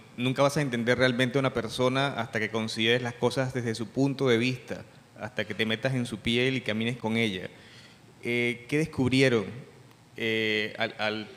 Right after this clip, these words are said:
caminar en ese recorrido que fue hacer el libro de las decisiones, de los puntos de vista de sus respectivos padres? Eh, Héctor.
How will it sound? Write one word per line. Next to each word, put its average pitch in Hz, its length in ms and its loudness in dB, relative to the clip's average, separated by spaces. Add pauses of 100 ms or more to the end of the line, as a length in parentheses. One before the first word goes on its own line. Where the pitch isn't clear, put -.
(100)
caminar 120 460 4
en 117 320 -2
ese 117 140 -4
recorrido 123 560 -2
que - 100 -14
fue 117 240 0
hacer 117 220 0
el 117 100 2
libro 120 400 2 (220)
de 113 80 0
las 107 120 -2
decisiones, 117 920 2
de 107 80 -6
los 104 180 -10
puntos 131 380 0
de 117 80 0
vista 120 320 -2
de 117 80 -4
sus 113 120 -8
respectivos 110 480 -4
padres? - 540 2 (240)
Eh, 95 500 -10
Héctor. 113 280 -4